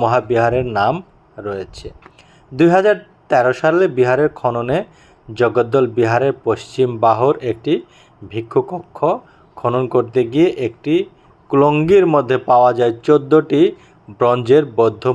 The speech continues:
মূর্তি। প্রত্নতাত্ত্বিকদের ধারণা, জগদ্দল বিহার, লোটাস বিহার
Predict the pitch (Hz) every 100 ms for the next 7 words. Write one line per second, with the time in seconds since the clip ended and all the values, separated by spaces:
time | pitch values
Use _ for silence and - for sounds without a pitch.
0 | 104 90 _ - - - _ _ _ _
1 | _ _ - 151 - 175 180 175 - 185
2 | 156 185 165 135 131 135 156 139 127 113
3 | 113 143 135 117 127 127 151 175 _ _
4 | - 117 131 135 147 127 117 127 131 156